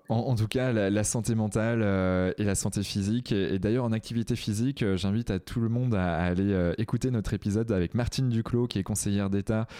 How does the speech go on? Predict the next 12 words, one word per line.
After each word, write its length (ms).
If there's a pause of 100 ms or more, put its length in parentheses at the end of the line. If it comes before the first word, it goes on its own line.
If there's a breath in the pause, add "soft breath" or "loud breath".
(220 loud breath)
euh, 360
qui 160
est 40
médecin, 480
euh, 380
justement 360
au 60
C 140
H 260
U, 80
euh, 120
de, 260